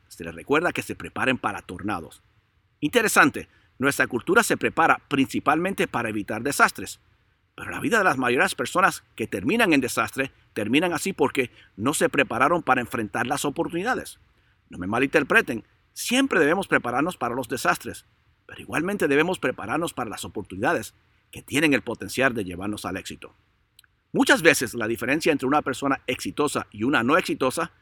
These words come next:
es la preparación. Pero la pregunta es, ¿por qué algunos se preparan y otros no? En la parábola de Jesús de las diez vírgenes descubrimos la respuesta a mi pregunta.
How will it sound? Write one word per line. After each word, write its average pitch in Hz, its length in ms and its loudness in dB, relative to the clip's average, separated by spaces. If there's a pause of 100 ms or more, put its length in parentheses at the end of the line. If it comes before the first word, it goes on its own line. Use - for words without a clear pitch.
(320)
es 139 220 6
la 110 100 -6
preparación. 98 640 -8 (400)
Pero 110 140 -4
la 135 100 6
pregunta 190 480 4
es, - 180 -2 (440)
¿por 131 160 -10
qué 226 100 -4
algunos 277 300 0
se 185 100 4
preparan 139 460 4
y 131 80 2
otros 135 260 -4
no? 269 240 2 (600)
En 120 100 -4
la 110 120 -2
parábola 139 380 2
de 196 100 4
Jesús 175 280 -4
de 123 100 0
las 110 160 -6
diez 147 200 2
vírgenes 143 460 -2 (100)
descubrimos 214 500 -2
la 147 120 2
respuesta 131 500 -4
a 98 80 -12
mi 90 140 -8
pregunta. 80 500 -10